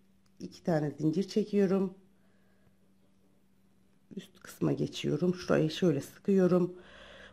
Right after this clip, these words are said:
Burayı gelişi güzel şuraya kadar kapatacak kadar sık iğne ile dolduracağım. Şu tepeye gelene kadar.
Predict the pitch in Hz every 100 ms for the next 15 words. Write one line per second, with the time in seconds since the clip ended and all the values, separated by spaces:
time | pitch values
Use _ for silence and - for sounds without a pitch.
0 | - 226 214 175 208 202 - 196 151 151
1 | 143 - 214 202 147 139 180 196 - _
2 | _ _ _ _ - 214 214 202 208 202
3 | 208 151 156 - 180 - 160 147 151 160
4 | 151 143 147 139 139 139 - - 240 240
5 | 190 165 156 151 143 131 117 120 -